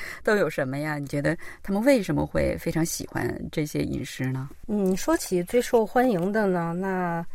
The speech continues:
Speaker 2: 还要算是咱们民族节日当中啊，这些传统的代表饮食了。就是刚才咱们提到的这个粽子呀、月饼啊。其实啊，我个人感觉，就是这个大家，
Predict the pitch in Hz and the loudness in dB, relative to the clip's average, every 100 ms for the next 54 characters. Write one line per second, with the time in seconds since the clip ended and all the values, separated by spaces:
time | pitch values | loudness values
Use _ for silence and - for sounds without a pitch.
0 | - - 180 190 202 190 202 185 - 165 | -10 -4 2 6 6 6 4 4 4 2
1 | 165 175 180 175 180 185 180 175 175 196 | 4 4 6 6 4 4 2 4 4 6
2 | 175 175 175 175 170 160 156 175 - 175 | 6 6 4 4 2 2 0 0 2 2
3 | - 170 196 233 165 165 170 233 233 170 | 2 4 4 4 0 0 0 2 4 6
4 | 180 165 151 - 156 165 170 - - - | 4 4 0 -2 0 0 0 0 -4 -6
5 | - - 175 - 170 160 165 175 170 175 | -8 -2 0 0 0 0 2 0 0 0
6 | 170 175 170 - 165 185 175 165 160 175 | 2 2 2 0 2 6 6 4 0 0
7 | 170 160 - 214 196 190 180 170 170 175 | 2 -2 2 4 4 4 4 4 2 2
8 | 196 233 196 185 175 165 165 - - - | 4 4 6 6 6 4 2 -4 -2 4
9 | 262 - 190 180 170 185 180 - - 247 | 4 6 4 4 4 2 2 -4 2 4
10 | 208 180 175 139 147 156 165 180 196 190 | 6 4 2 -2 -2 -4 -2 -2 2 2
11 | 185 175 170 226 220 185 170 170 208 190 | 4 2 4 4 6 4 2 2 2 0
12 | 196 190 190 | 4 4 4